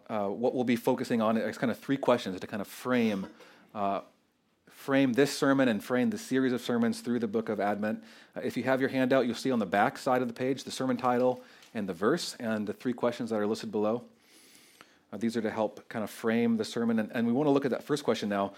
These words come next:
What is the promise that God had made? Right, how is this fulf-, what is this promise and how do we see it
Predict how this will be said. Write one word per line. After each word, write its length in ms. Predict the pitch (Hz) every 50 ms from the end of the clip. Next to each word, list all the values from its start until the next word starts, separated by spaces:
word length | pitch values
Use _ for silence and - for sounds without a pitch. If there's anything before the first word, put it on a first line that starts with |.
| - - - - _
What 180 | - 143 170 180
is 140 | 175 139 139
the 80 | 135
promise 400 | - - - 135 135 135 131 117
that 180 | - 131 - 110
God 360 | 113 110 110 110 107 110 107
had 480 | 113 - 107 104 101 98 98 95 95 - - _ _ _ - _ _ _ _ _ _ -
made? 360 | 98 92 90 80 71 - - - _ _ _ _ _ _ _ _ _ _ _ _ _ _ _ _ _ _ _ _ _ - _ - _ -
Right, 100 | 117 107
how 180 | 101 131 143 147
is 100 | 131 117
this 160 | 131 123 -
fulf-, 280 | - - - - - - -
what 200 | 123 131 160 160
is 80 | 120
this 120 | 127 123 -
promise 380 | - - 127 120 120 117 113
and 80 | 113 98
how 140 | 113 131 131
do 60 | 123
we 80 | 117
see 260 | 113 - - 127 113 113
it 160 | 101 -